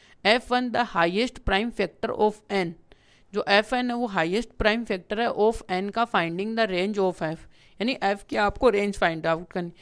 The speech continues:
पहले तो सब कुछ समझ में आ गया भाई, पहले जो गिवन है वो यहाँ से यहाँ पे ये आ गया कि हाँ भाई ए सेट भी दिया हुआ है, यहाँ पे फंक्शन है जो कि a to n भी डिफाइन है। फिर f of n equal to highest prime factor of n, ये समझ में नहीं आया सर ये क्या है,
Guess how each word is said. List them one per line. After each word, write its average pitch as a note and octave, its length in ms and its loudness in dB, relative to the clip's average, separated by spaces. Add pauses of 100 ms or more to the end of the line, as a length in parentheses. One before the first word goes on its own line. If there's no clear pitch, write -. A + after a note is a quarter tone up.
(300)
पहले B3 200 4
तो C#4+ 120 -4
सब B3 220 -2
कुछ D4 140 -4
समझ B3+ 260 2
में C4 140 0
आ A3 100 6
गया G#3+ 120 2
भाई, A#3 140 -2
पहले - 340 0
जो B3+ 140 -4
गिवन G#3 360 -2
है A#3+ 40 -2
वो A3+ 300 -2
यहाँ F#3+ 220 2
से A#3 140 -4
यहाँ G#3+ 220 4
पे A3+ 80 4
ये A3+ 140 4
आ G#3 160 6
गया G3 140 -2
कि G3 140 -8
हाँ F#3+ 200 2
भाई G3+ 240 -2
ए F#3+ 140 2
सेट G3 260 -4
भी G3+ 140 -6
दिया F3+ 220 -2
हुआ F3+ 140 -2
है, F3+ 80 -6 (380)
यहाँ F3+ 140 0
पे G#3+ 100 -4
फंक्शन G#3 480 -4
है G#3 80 0
जो G3+ 140 -2
कि G3+ 240 -4
a F3+ 140 2
to G#3+ 220 -2
n F#3+ 200 -4
भी G3+ 120 -6
डिफाइन F3+ 420 -8
है। F#3 100 -10 (420)
फिर C4+ 240 -4
f G3+ 260 2
of C#4 260 -4
n G3+ 260 0
equal A#3 360 -4
to B3 120 -8 (400)
highest F#3 420 2
prime A#3 280 0
factor G#3+ 380 -2
of G#3+ 220 -2
n, G3+ 180 -4
ये F#3 240 -4
समझ A3+ 300 -4
में A3+ 100 -4
नहीं G#3 160 -4
आया F3 200 -8
सर G#3 200 -8
ये G3 180 -8
क्या G3 160 -6
है, F3 100 -10